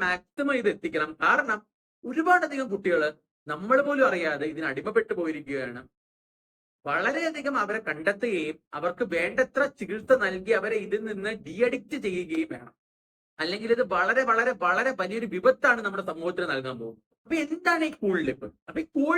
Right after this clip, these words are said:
ലിപ്പ് എന്ന് പറഞ്ഞാലും കേൾക്കുമ്പോൾ വളരെ കൂൾ, കൂൾ എന്ന് കേൾക്കും. പക്ഷെ ഇത് അത്ര കൂൾ ആയിട്ടുള്ള ഒരു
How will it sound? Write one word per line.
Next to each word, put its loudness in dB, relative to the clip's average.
ലിപ്പ് 0
എന്ന് 0
പറഞ്ഞാലും 0
കേൾക്കുമ്പോൾ 4
വളരെ 4
കൂൾ, 2
കൂൾ 2
എന്ന് -2
കേൾക്കും. -4
പക്ഷെ -6
ഇത് 0
അത്ര -4
കൂൾ 2
ആയിട്ടുള്ള 0
ഒരു -4